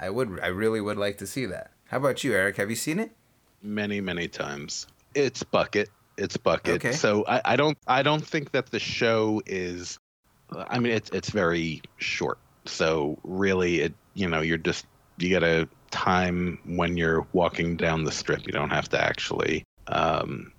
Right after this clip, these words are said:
Speaker 2: get that close to it, but, like, you could feel the heat.
Speaker 1: Oh, okay.
Speaker 2: It, it's, it's pretty cool. You know, it's not anything that you're gonna walk away from and be like, "Wow, that changed my life. That was the most incredible thing I've ever experienced ever."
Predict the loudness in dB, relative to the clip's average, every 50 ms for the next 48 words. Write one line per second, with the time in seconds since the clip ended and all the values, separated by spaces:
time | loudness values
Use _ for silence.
0 | _ -20 -20 _ -12 -4 -2 -2 -2 -2 0 0 0 0 0 -2 -6 -2 0 0
1 | 2 0 -2 -6 -4 -2 0 0 -2 0 -4 -4 -4 -2 -2 -2 0 0 -2 -2
2 | 0 -2 -4 -4 -6 -14 -16 -16 -12 -10 -4 0 2 2 2 2 0 -2 0 0
3 | -2 -2 -2 -4 _ _ _ _ _ _ -4 -2 0 2 2 2 2 0 0 2
4 | 2 2 2 2 2 2 0 0 0 -4 -10 -10 -10 -12 -2 0 0 0 2 -2
5 | -4 0 2 2 2 2 0 0 2 2 2 2 2 2 4 4 4 4 4 2
6 | 0 -2 -8 -10 -10 -12 _ _ _ -2 0 2 4 4 4 4 2 0 -4 _
7 | _ _ 0 2 2 0 0 0 2 2 2 2 2 0 -2 -2 -6 -14 _ _
8 | -10 -2 0 2 2 2 2 2 0 2 2 2 2 4 4 4 4 2 2 2
9 | 2 4 4 2 2 2 2 2 2 2 2 0 -2 -4 -4 -2 0 2 2 4
10 | 4 4 4 4 2 -2 0 2 4 4 4 2 0 -2 -2 -4 -4 -4 -4 -6
11 | -2 -2 0 0 2 0 0 -2 -2 -6 -4 -2 -2 -2 -2 -6 -6 -6 -8 -6
12 | -6 -8 -10 -10 -6 0 2 2 4 4 2 0 0 0 -2 0 -2 0 0 0
13 | -2 -2 -4 -4 -2 0 0 0 -2 -4 -4 -2 -2 2 2 2 0